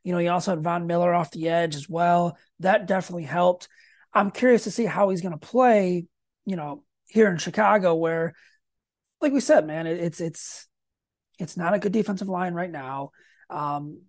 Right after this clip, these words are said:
they, they've definitely struggled, and if they don't shore it up, I mean, it could impact him. But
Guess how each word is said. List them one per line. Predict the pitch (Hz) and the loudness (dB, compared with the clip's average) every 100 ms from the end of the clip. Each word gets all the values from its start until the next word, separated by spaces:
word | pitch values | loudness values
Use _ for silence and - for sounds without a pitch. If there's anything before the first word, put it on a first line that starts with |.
| _ | _
they, | 160 170 | -8 -8
they've | 170 170 151 | -6 -6 -4
definitely | 196 190 - 202 180 | 0 0 0 -2 -2
struggled, | - - 202 175 165 156 151 | -4 -2 0 2 2 0 -2
and | 180 165 160 160 165 | -6 -6 -6 -8 -8
if | 170 | -8
they | 165 | -4
don't | 196 214 - _ | -2 -4 -8 _
shore | - - 202 208 | -10 -4 0 4
it | |
up, | 226 | 4
I | 175 | 2
mean, | 180 | -4
it | 175 | -2
could | 233 | 0
impact | 214 214 151 139 | 2 0 -4 -10
him. | 165 156 | -8 -2
But | 170 | -2